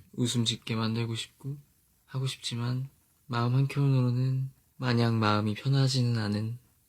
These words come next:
기분이었습니다. 지금도 그런 것 같고 차근차근 경험들을 많이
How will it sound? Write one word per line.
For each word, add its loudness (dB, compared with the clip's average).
기분이었습니다. 4
지금도 0
그런 0
것 2
같고 -8
차근차근 0
경험들을 0
많이 -2